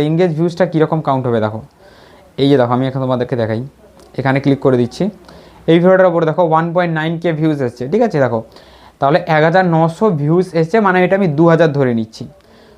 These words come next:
চলো, এবার আমি তোমাদের একটা জিনিস দেখাচ্ছি, ভালো করে দেখো। এই দেখো রিচ, এখানে ক্লিক করবে, তারপরে এন্টারটেইন, এখানে ক্লিক করবে। ভালো করে দেখো, দু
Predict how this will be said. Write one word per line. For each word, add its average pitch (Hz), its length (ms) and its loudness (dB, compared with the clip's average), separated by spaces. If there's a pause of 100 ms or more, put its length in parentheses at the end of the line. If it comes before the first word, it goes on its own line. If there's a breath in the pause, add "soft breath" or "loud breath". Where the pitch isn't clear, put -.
(220 soft breath)
চলো, 120 180 2 (260)
এবার 170 180 4
আমি 180 140 0
তোমাদের 175 220 0
একটা 170 220 -2
জিনিস 143 260 -2
দেখাচ্ছি, 120 360 -6
ভালো 123 160 0
করে 113 180 -2
দেখো। 110 120 -8 (320)
এই 151 100 2
দেখো 165 120 2 (100)
রিচ, 175 180 0 (380)
এখানে 151 240 -2
ক্লিক 135 200 -4
করবে, 113 180 -6 (3500)
তারপরে 131 280 0 (160)
এন্টারটেইন, 156 400 0 (160)
এখানে 151 240 -2
ক্লিক 135 220 -6
করবে। 113 200 -4 (640)
ভালো 156 220 0
করে 135 180 2
দেখো, 117 160 -6 (1600 soft breath)
দু 175 100 6